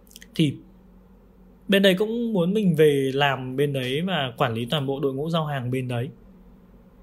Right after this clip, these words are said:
Ngày xưa cũng có lúc mình nghĩ mình sẽ chuyển sang làm như thế ấy. Thế nhưng mà mình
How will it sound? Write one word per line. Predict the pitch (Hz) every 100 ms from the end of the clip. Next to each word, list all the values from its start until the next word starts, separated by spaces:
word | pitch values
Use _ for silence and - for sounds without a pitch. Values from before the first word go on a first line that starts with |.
| - -
Ngày | 147
xưa | 180
cũng | 180 196
có |
lúc | 214 226
mình | 175
nghĩ | 156 196
mình | 196
sẽ | 139 165 180 185
chuyển | 180 170 120
sang | 143
làm | 143 135
như | 139
thế | 135 127
ấy. | 175 180 - - - - - - - - - - -
Thế | 156
nhưng | 180 180
mà | 175
mình | 156 147 139